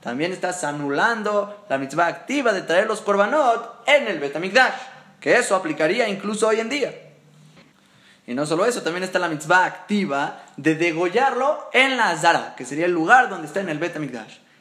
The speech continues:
Y sale que si la persona hace un korban fuera del Bet HaMikdash, cuatro mitzvot de la Torah, dos prohibiciones y dos anulaciones de mitzvot activas,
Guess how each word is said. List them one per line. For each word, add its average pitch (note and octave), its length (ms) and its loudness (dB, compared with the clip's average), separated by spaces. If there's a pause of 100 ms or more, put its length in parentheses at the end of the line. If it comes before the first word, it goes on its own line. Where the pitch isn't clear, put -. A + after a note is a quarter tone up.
Y A#2+ 100 -10
sale F3 320 4 (240)
que - 80 -16
si B2 100 -8
la C#3+ 140 -2
persona F#3+ 420 0
hace E3+ 160 -4
un D#3+ 60 -8
korban D#3 520 4
fuera F#3 180 -4
del D3+ 100 -4
Bet C3 160 -6
HaMikdash, D#3+ 400 2 (480)
cuatro A#3 960 2
mitzvot E3+ 560 -2
de G3+ 60 -4
la F3+ 160 -2
Torah, - 580 2
dos F#3 520 6
prohibiciones A3+ 760 0 (260)
y D#3 140 -4
dos A3+ 500 4
anulaciones E3 800 -2
de G3 120 -4
mitzvot F3+ 380 -4
activas, B3+ 600 2